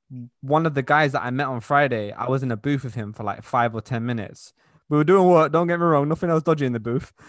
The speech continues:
And, um, he's gonna test it positive for the bloody thing now. So now I'm, I've,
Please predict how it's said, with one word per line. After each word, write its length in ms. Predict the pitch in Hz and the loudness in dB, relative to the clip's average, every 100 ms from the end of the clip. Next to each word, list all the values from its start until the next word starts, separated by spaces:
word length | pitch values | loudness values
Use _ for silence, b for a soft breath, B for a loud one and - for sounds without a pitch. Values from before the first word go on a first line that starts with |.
| b b - | b b -6
And, 640 | 170 156 156 156 156 147 - _ _ - 571 156 | -2 0 0 -2 -4 -8 -20 _ _ -18 -6 2
um, 460 | 139 135 135 135 - | 2 2 -2 -10 -12
he's 260 | 120 156 | -4 -2
gonna 180 | 147 139 | 0 -2
test 200 | - 151 | -2 -6
it 60 | 135 | -4
positive 380 | 170 160 139 139 | -2 -2 -2 -8
for 60 | |
the 80 | 123 | -6
bloody 260 | 127 120 117 | -4 -4 -4
thing 200 | 123 113 | -6 -4
now. 160 | 110 | -6
So 120 | 110 | -6
now 140 | 120 131 | -4 -2
I'm, 280 | 143 135 127 - | -4 -6 -12 -8
I've, 240 | 131 | -6